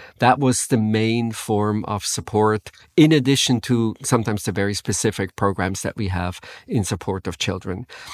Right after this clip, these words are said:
And then during covid, we ran something really interesting, and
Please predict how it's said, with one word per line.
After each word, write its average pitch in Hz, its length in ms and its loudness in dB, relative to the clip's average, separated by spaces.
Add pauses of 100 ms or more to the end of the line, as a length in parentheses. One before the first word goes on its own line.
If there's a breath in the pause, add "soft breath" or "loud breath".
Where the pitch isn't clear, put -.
(240 loud breath)
And 131 160 8
then 190 240 4
during 151 540 2
covid, 120 680 -2 (260 loud breath)
we 135 200 6
ran 131 440 2
something 131 480 0
really 123 440 2
interesting, 151 640 0
and 117 160 -2